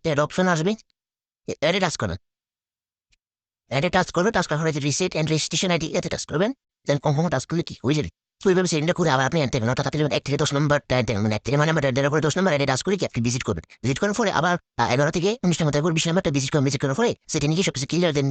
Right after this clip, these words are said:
Google-এ সবকিছু ঠিকঠাক করে নিন। ওকে, এইভাবে কাজ করেন তাহলে ভালো হবে, একটা সেকেন্ডে বানাতে হবে।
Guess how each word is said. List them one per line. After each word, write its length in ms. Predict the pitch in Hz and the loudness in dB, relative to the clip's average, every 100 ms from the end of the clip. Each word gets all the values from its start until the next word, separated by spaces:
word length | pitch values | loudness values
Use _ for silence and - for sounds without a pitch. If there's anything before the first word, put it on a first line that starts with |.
| 135 | 0
Google-এ 240 | 147 185 | 2 2
সবকিছু 240 | 190 151 131 | 0 -2 -4
ঠিকঠাক 220 | - 120 | -4 -4
করে 120 | 123 | -6
নিন। 100 | 80 127 | -8 -6
ওকে, 140 | 127 | -4
এইভাবে 220 | 117 139 | 0 0
কাজ 140 | 151 - | 0 0
করেন 160 | 285 | 0
তাহলে 160 | 277 139 | 0 -2
ভালো 180 | 90 - _ - | -4 -6 _ -8
হবে, 100 | 110 | -6
একটা 120 | 110 | -4
সেকেন্ডে 260 | - 127 139 | -2 0 0
বানাতে 180 | 95 87 | 0 -4
হবে। 100 | 85 | -10